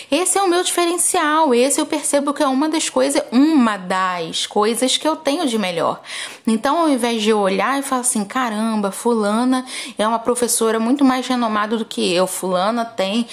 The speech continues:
não sei quantos mestrados, fulano tem não sei o quê." O que que eu tenho de melhor compara-, é, com relação ao outro? Não comparado, né?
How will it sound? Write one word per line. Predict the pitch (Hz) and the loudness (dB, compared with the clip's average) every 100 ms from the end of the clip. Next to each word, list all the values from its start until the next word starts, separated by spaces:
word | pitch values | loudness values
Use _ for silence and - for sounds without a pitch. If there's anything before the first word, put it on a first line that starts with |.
| - - | -14 -8
não | 196 | -6
sei | 196 247 | 0 0
quantos | 254 262 262 | 0 -2 0
mestrados, | 247 240 - 190 185 202 180 | 2 2 0 -2 0 -2 -2
fulano | - 185 185 214 240 | -2 0 2 2 -2
tem | 247 220 240 | -2 0 0
não | |
sei | 233 240 | 0 -2
o | 240 | 0
quê." | 220 214 - 269 - | -2 -4 -12 -8 -4
O | |
que | 277 403 | 0 -2
que | 415 381 320 | 0 0 2
eu | 302 330 330 | 2 2 -2
tenho | - 233 226 | -2 -2 -2
de | 202 202 | -2 0
melhor | 196 185 170 175 | 0 2 0 -2
compara-, | 202 208 202 196 190 - | -4 -2 0 -2 -2 -2
é, | 175 | -4
com | 175 226 240 | -2 0 2
relação | 240 226 220 220 208 | 2 0 0 0 2
ao | 202 180 | 4 2
outro? | 165 202 | 0 0
Não | 247 330 | 0 0
comparado, | 320 330 320 311 226 175 175 175 | 0 0 2 0 0 -2 -2 -4
né? | 175 180 | -2 -4